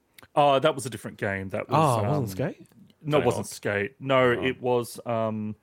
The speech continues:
Speaker 2: Oh, it's like Skater or something. It's, like, so similar,
Speaker 1: Yes,
Speaker 2: right?
Speaker 1: it was Skater, it was Skater X L.
Speaker 2: Yeah.
Speaker 1: So it's one of
Speaker 2: You
Speaker 1: the
Speaker 2: can see
Speaker 1: in-,
Speaker 2: how
Speaker 1: like
Speaker 2: I could get that confused.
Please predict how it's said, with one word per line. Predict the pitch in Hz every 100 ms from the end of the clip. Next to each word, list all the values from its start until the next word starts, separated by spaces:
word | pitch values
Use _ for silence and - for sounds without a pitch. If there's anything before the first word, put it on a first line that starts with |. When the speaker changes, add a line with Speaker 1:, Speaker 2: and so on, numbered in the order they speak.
| _ _ _ - -
Speaker 2:
Oh, | 185 208
it's | 202 185
like | 196 202
Skater | - - 151 143 147 135 120
or | 107
something. | 123 113 120
It's, | 131
like, | 156 139
so | 156
similar, | 143 147 180 156 110
Speaker 1:
Yes, | 82
Speaker 2:
right? | 107 123
Speaker 1:
it | 180
was | 180
Skater, | - 208 185
it | 147
was | -
Skater | 180 139 110
X | 104 -
L. | 95
Speaker 2:
Yeah. | 110 98
Speaker 1:
So | 127
it's | 131 165
one | 160
of | 165
Speaker 2:
You | 170
Speaker 1:
the | 285
Speaker 2:
can | 208
see | 190
Speaker 1:
in-, | 170
Speaker 2:
how | 147
Speaker 1:
like | 131
Speaker 2:
I |
could | 139
get | 127 131
that | 110
confused. | 123 - 110 87 -